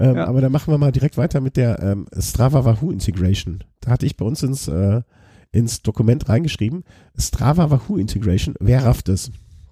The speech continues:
Speaker 1: Und, äh, da stehe ich zu, weil ich hab, also ich, ich fand diesen,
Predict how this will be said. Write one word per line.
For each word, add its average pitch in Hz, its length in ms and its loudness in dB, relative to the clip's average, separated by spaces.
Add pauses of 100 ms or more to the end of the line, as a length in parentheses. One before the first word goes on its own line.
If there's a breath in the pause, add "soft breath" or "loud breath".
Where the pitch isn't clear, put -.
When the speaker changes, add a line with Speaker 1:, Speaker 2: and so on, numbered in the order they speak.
(1300 loud breath)
Speaker 1:
Und, 113 360 2
äh, 110 200 2
da 120 100 2
stehe 147 200 2
ich - 100 -4
zu, 92 240 -2
weil 127 140 -2
ich - 100 0
hab, - 140 -8 (180)
also - 200 -2 (100)
ich, - 180 -8
ich - 140 -4
fand 120 260 0
diesen, 110 380 0